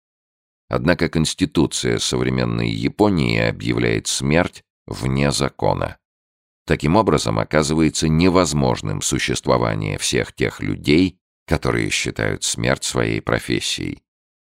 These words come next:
Например, сил национальной самообороны. Это и неудивительно,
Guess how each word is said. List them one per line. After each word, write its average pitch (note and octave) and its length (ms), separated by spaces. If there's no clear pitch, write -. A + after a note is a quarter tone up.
Например, D2+ 500
сил D#2+ 420
национальной A#1+ 840
самообороны. G#1 1000
Это D#2 280
и C2+ 200
неудивительно, C2 1040